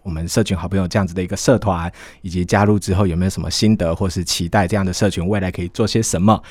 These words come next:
就是有个私心啊，就是可以让我做一个未来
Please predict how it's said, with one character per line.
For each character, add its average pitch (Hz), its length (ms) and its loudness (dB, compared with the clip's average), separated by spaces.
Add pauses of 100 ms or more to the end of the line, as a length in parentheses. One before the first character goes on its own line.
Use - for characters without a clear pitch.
(200)
就 95 100 -8
是 87 380 -2
有 87 140 -2
个 95 100 -2
私 - 220 0
心 139 180 6
啊， 101 100 4
就 92 120 -4
是 107 120 2
可 101 140 0
以 95 40 4
让 95 200 4
我 87 80 0
做 104 160 2
一 98 40 0
个 90 280 0
未 110 140 2
来 87 200 -2